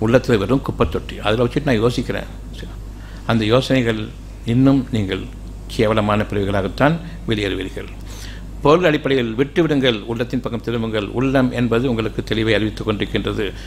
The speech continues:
உங்களுக்கு இந்த குழப்பம் வேண்டாம், தெளிவடையுங்கள். தெளிவு என்றால் என்ன தெரியாது, குழப்பம் தெரியும்.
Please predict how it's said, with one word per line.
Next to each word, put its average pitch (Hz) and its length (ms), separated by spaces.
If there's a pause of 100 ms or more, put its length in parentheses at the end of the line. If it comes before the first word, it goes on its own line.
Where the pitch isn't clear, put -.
உங்களுக்கு 131 300
இந்த 120 140
குழப்பம் 147 340
வேண்டாம், 113 280
தெளிவடையுங்கள். 98 540 (200)
தெளிவு 151 300
என்றால் 120 280
என்ன 101 180
தெரியாது, 101 380
குழப்பம் 175 360
தெரியும். 95 260